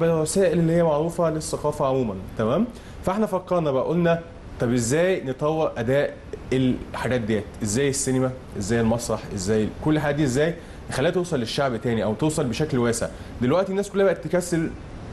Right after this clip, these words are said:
يعني وسيله واحده بس هي توصل الثقافه اللي هي الاعلام. السينما بيشوفوها في التلفزيون، آه، دراما بيشوفوها في التلفزيون، مسرح بيشوفوه في التلفزيون،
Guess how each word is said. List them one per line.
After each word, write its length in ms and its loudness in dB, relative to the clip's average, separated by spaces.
يعني 300 2
وسيله 340 2
واحده 180 0
بس 220 -2
هي 80 4
توصل 280 -2
الثقافه 360 -4
اللي 120 2
هي 60 4
الاعلام. 380 0
السينما 340 2
بيشوفوها 280 -2
في 60 -10
التلفزيون، 760 0
آه، 300 0
دراما 300 0
بيشوفوها 280 -6
في 100 -6
التلفزيون، 380 0
مسرح 340 0
بيشوفوه 240 -2
في 60 -4
التلفزيون، 520 0